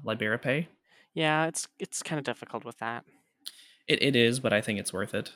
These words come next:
Speaker 1: Uh, right now, I think they're receiving, like, uh, seventy or something dollars a
Speaker 2: Yeah,
Speaker 1: week.
Speaker 2: it's not bad. Uh, what, what else am I on? I mean, uh, t-, you can find me anywhere, really. Uh,
Speaker 1: Yeah, honestly.
Speaker 2: Telegram.
Speaker 1: I do need to make a Tumblr.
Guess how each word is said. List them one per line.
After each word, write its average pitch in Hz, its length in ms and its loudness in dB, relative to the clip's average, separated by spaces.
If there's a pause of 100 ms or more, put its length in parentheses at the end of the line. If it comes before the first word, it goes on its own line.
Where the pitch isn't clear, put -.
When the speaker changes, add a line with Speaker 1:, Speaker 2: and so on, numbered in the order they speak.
Speaker 1:
Uh, 107 160 2
right 110 220 2
now, 107 160 2
I 110 80 0
think 107 200 0
they're 110 160 2
receiving, 107 560 -2
like, 104 300 -4
uh, 101 320 -4 (680)
seventy 113 600 0
or 110 100 -2
something 120 340 0
dollars 120 340 2
a 131 60 0
Speaker 2:
Yeah, 123 60 4
Speaker 1:
week. 139 100 2
Speaker 2:
it's - 120 -8
not 175 160 -8
bad. - 260 -8 (880)
Uh, 143 380 0
what, 151 360 -2
what 151 120 -2
else 139 220 -2
am 120 120 -6
I 123 120 -2
on? 113 360 -2 (280)
I 180 60 -8
mean, 175 400 -4
uh, 90 140 -14 (100)
t-, - 120 -8 (300)
you - 380 -2
can 131 100 -14
find 135 260 -6
me 127 100 -8
anywhere, 110 360 -6
really. 104 420 -6 (1000)
Uh, 117 160 -10
Speaker 1:
Yeah, 95 300 -4
honestly. - 240 -6
Speaker 2:
Telegram. 139 380 6
Speaker 1:
I 139 40 6
do 139 40 4
need - 80 6
to - 80 -4
make 127 180 2
a - 40 -6
Tumblr. 104 420 -4